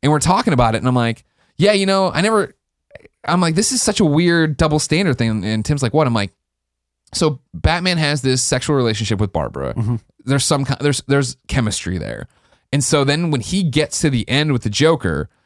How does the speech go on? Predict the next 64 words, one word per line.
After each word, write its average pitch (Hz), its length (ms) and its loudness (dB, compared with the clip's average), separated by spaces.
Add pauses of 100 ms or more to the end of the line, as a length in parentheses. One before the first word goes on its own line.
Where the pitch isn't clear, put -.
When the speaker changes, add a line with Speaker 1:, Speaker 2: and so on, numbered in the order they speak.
(160)
Speaker 1:
and, 127 140 0
like, 110 220 -2 (300)
tries 147 320 2
to 143 80 0
help 139 160 2
him 117 100 0
out 147 180 2
or 123 60 4
whatever, 113 260 2
and 107 60 0
he 107 60 0
doesn't, 131 220 0
and 117 80 -2
then 123 120 2
Joker 131 240 0
tells 127 240 0
the 110 60 -2
joke, 104 480 0 (440)
I, 165 340 2
I 139 140 2
would 180 160 4
have, 147 100 0 (240)
I'm 147 160 2
like, 151 220 0
in 175 220 2
that 185 140 0
shoes, 180 300 2
if 147 160 0
that, 151 180 0
somebody 196 220 2
Speaker 2:
I 156 40 -2
Speaker 1:
did 156 80 4
Speaker 2:
would - 60 4
have 127 100 4
Speaker 1:
that 127 40 2
to 139 60 6
Speaker 2:
literally 160 260 4
Speaker 1:
a, 127 60 0
a - 20 4
Speaker 2:
killed 131 140 4
him. 147 60 6
Speaker 1:
woman 170 160 2
that 147 100 2
I 139 60 2
Speaker 2:
Yes. 143 100 2
Speaker 1:
loved, 135 440 4
I 127 160 2
would 151 140 4
have 139 160 0
beat 143 220 0
you 143 160 4
m-, 123 240 0 (100)
uh, 127 160 4
m-, 131 160 2
just 120 220 -2
without 139 340 4
Speaker 2:
Yeah. 135 60 0
Speaker 1:
mercy. 127 340 2
Speaker 2:
Yeah. - 60 4 (360)
Speaker 1:
And 170 140 2
then 196 100 2
it 214 40 0
was 190 120 2
like 143 280 0